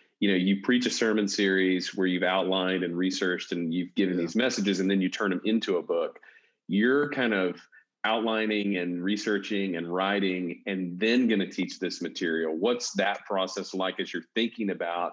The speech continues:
Speaker 1: how you're gonna teach this versus how you're gonna write it?
Speaker 2: You know, I've done it both ways. I mean, I have sermon series that I'd like to turn into a book at some point.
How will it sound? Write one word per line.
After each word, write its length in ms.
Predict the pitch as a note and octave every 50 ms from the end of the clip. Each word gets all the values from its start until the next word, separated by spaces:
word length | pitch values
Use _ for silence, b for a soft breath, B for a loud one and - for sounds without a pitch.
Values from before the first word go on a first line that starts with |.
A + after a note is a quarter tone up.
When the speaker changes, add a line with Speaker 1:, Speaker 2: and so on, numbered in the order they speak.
| - -
Speaker 1:
how 120 | - F#2+
you're 220 | F#2+ F#2 F2 F#2 F2
gonna 180 | - E2 D#2 - -
teach 300 | - - B2 B2 - -
this 240 | - A2 G#2 G#2 -
versus 400 | - G2+ F#2 F2 - F#2 F2 -
how 60 | F#2
you're 120 | F2+ F2+ E2+
gonna 240 | - G2+ E2+ D#2 D2
write 340 | D2+ E2 E2 E2 D#2+ D#2
it? 80 | D#2 - - _ _ _ _ _ _ _ _ B B B B B B B B
Speaker 2:
You 80 | E3+
know, 80 | E3+ E3+
I've 100 | D#3+ D3
done 160 | C#3+ E3+ F#3+
it 100 | G3+ E3+ C3
both 220 | D3+ E3 D#3 D#3+
ways. 520 | D3 D3+ E3 E3+ C#3 B2 A#2+ C3 B2+ - -
I 40 | A#2
mean, 140 | G#2+ A2
I 100 | A2+ A#2
have 240 | A#2 B2+ C3+ C3+ C3
sermon 360 | - - - C#3 C3+ C3+ C3
series 440 | B2 - - B2+ A#2+ A#2 A2+ A2+ G2
that 120 | A2+ A#2 A2
I'd 140 | A2+ G#2+
like 240 | A2 A2 A#2 A#2 A2+
to 80 | - -
turn 220 | - - B2 G#2+
into 280 | A2 A2+ A2 - A#2 G#2+
a 40 | G2+
book 260 | F#2+ G#2 G2+ G2 -
at 80 | -
some 200 | - - G#2+ G2 G2+
point. 280 | - G#2 G#2 G2+ G2